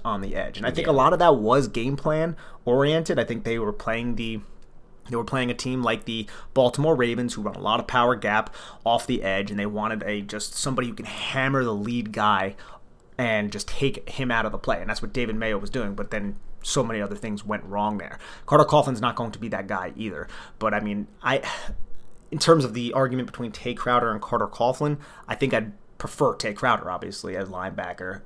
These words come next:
Speaker 1: But I, I just maybe am not super high on Carter Coughlin actually developing into the linebacker that we hope he possibly could.
Speaker 2: Yeah, I think they're bo-, to me, they're both flyers. Coughlin, Crowder, you know,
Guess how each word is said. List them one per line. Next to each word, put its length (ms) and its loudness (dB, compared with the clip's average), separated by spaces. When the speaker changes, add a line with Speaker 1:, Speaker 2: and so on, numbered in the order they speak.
Speaker 1:
But 100 0
I, 220 4
I 120 0
just 300 -6
maybe 260 -2
am 140 -2
not 280 2
super 300 -4
high 460 0
on 240 -6
Carter 260 -8
Coughlin 320 -10
actually 360 -10
developing 480 -4
into 180 -6
the 100 -2
linebacker 460 -2
that 160 -6
we 80 -10
hope 300 -8
he 200 -16
possibly 520 -4
could. 340 -8
Speaker 2:
Yeah, 300 4
I 60 4
think 220 -2
they're 120 -2
bo-, 140 -6
to 160 -6
me, 180 8
they're 160 6
both 260 -4
flyers. 460 0
Coughlin, 540 0
Crowder, 600 4
you 100 -4
know, 280 -4